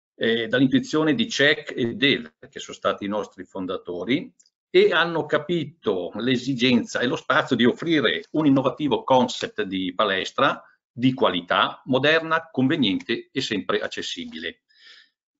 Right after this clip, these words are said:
La nostra palestra, come sapete, i nostri club sono aperti ventiquattro ore al giorno, sette su sette, trecentosessantacinque giorni all'anno, everywhere.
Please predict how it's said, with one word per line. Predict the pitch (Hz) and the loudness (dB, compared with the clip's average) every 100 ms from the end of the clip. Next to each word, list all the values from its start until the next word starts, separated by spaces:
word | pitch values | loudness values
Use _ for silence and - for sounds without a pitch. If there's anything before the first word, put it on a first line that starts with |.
| _ _ | _ _
La | - | 2
nostra | 147 175 147 | 2 4 2
palestra, | 165 185 196 135 98 | 2 0 0 -2 -2
come | - 113 | -6 -10
sapete, | 98 107 - 139 107 | -6 -4 0 -2 -2
i | |
nostri | 110 117 104 | -6 -6 -2
club | 131 131 | 0 0
sono | - 101 | -2 -4
aperti | 95 120 113 - | -2 -2 -2 -4
ventiquattro | 127 156 139 101 - 101 - 107 | -2 -2 -2 -8 -2 -2 -2 -4
ore | 98 98 | -2 -2
al | 120 | 0
giorno, | 151 160 165 175 | 0 0 0 -4
sette | 175 143 139 - | -2 -2 -2 -4
su | - 143 | -6 -4
sette, | 135 113 - - 160 | 0 0 -2 -6 -4
trecentosessantacinque | 143 101 - 190 190 135 107 - 113 98 - 120 117 95 | -2 -2 -2 -4 -4 -6 -6 -4 -2 -4 0 0 2 -2
giorni | 110 101 90 90 | -2 -2 -4 0
all'anno, | 165 107 85 90 98 - _ | 0 0 0 -4 -4 -8 _
everywhere. | 123 - 90 85 82 | -2 -2 -4 -4 -6